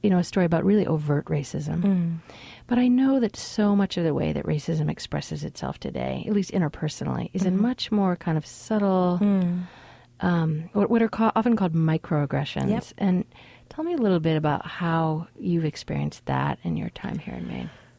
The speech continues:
Speaker 2: So, again, when I moved to Maine, I was moving here, um, fairly recent after the, uh, murder of my two younger brothers. And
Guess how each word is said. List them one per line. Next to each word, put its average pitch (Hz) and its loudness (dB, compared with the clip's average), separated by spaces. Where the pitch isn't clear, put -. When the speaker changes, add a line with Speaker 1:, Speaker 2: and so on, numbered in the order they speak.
Speaker 2:
So, 262 4
again, 202 2
when 190 4
I 190 2
moved 202 2
to - -2
Maine, 165 2
I 175 2
was 156 -2
moving 175 2
here, 160 2
um, 156 -4
fairly 190 2
recent 170 0
after 165 0
the, 156 -2
uh, 156 -2
murder 151 0
of 151 -4
my 151 -2
two - -6
younger 151 0
brothers. 151 0
And 156 0